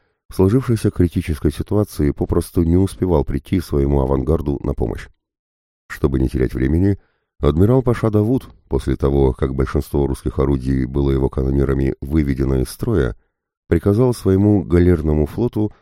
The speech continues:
начать таранную атаку. Лёгкие быстроходные османские корабли с усиленными бронированными носовыми частями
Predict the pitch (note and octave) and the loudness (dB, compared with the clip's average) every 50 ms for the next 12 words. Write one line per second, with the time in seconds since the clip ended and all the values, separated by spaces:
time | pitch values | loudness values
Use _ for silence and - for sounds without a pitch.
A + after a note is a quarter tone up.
0 | _ _ - D#2+ D#2 - - G#2 A2+ - - - D#2 D2+ D2 C#2+ C#2+ C#2 C#2 C#2 | _ _ 0 0 0 0 0 -2 -4 -2 -2 -2 0 0 0 0 2 2 0 0
1 | C2 - A#1 - - - - - _ _ _ _ _ _ _ _ _ _ _ _ | 0 -2 -4 -4 -4 -10 -14 -14 _ _ _ _ _ _ _ _ _ _ _ _
2 | _ - C#2 D2+ D#2+ D#2 - - C#2+ C2+ C2 C2 C#2 - - D2 C#2+ - D2+ C#2+ | _ 0 2 2 2 2 0 -2 -2 -2 -2 -2 -4 -4 -2 -4 -4 0 -2 -2
3 | C2+ C2 C2+ C2+ C2+ C#2 - - C#2+ C#2 C2 - - C2 - - C#2+ C#2 C#2+ D#2 | 0 0 0 0 0 -2 -2 0 -2 -2 -2 -2 -4 -4 -2 -2 -2 -2 -2 0
4 | F2+ F#2+ E2 C2+ A1+ - - - - C#2 - C#2+ C#2 C2 C2 C2 C2+ C2 B1+ - | 0 0 0 0 -2 -6 -10 -10 -10 -6 -4 -4 -2 -2 0 0 0 0 -2 -2
5 | - C2+ C2+ C2+ C2+ C2+ C2+ C2 B1+ C2+ C2+ C2 C2 C2+ C2 - - C#2 C#2 C2 | -2 -2 -2 0 0 0 0 0 0 -2 -2 -2 -2 -2 -2 -4 -2 -2 -2 -2
6 | B1 A#1+ - - - - F#2+ F#2 E2 C2 B1+ | -4 -4 -8 -12 -6 -4 -2 0 0 -2 -2